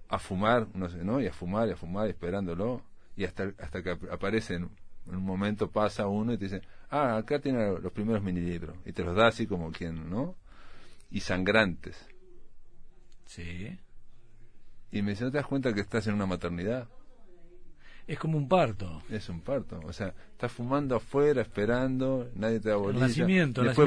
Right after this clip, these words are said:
Speaker 2: nacimiento de un
Speaker 1: pasan por
Speaker 2: hijo.
Speaker 1: ahí y te dan lo-, unos libros chiquitos, todos sangrando, ¿no? Y ahí los, los agarras.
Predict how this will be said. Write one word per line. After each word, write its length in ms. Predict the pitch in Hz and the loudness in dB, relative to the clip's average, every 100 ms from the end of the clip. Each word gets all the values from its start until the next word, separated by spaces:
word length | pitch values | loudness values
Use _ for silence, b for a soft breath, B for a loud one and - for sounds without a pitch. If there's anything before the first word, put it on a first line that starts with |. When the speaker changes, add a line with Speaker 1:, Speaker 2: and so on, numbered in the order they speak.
| 175 | 12
Speaker 2:
nacimiento 40 | 156 | 10
de 40 | |
un 60 | 165 | 12
Speaker 1:
pasan 140 | 185 | 10
por 140 | 143 139 | 10 12
Speaker 2:
hijo. 100 | 143 | 10
Speaker 1:
ahí 360 | 147 160 175 - | 10 8 4 4
y 180 | 131 120 | 4 4
te 120 | 120 | 6
dan 400 | 127 135 139 110 | 6 6 4 4
lo-, 220 | 113 110 | 4 6
unos 240 | 113 110 | 4 2
libros 280 | 107 110 107 | 2 2 0
chiquitos, 400 | - 107 120 120 | 0 -2 0 0
todos 200 | - 120 | 0 0
sangrando, 680 | 104 101 113 117 120 131 165 | 0 2 2 2 2 0 -2
¿no? 240 | 113 135 - | -2 -2 0
Y 100 | 101 | 4
ahí 140 | 104 | 4
los, 120 | 113 95 85 87 | 4 2 -2 -4
los 180 | 90 | -4
agarras. 420 | 92 90 85 - | -4 -4 -4 -6